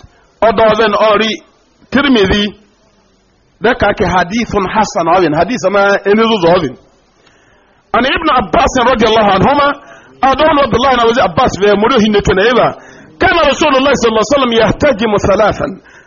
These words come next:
Ọkọ̀ ntọ́ mọ̀ sallallahu alaihi wasallam, ó zape ẹ̀ta,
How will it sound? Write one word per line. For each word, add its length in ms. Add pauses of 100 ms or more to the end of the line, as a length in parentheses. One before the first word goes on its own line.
(760)
Ọkọ̀ 260
ntọ́ 220
mọ̀ 120
sallallahu 320
alaihi 80
wasallam, 280 (180)
ó 140 (260)
zape 420 (1300)
ẹ̀ta, 480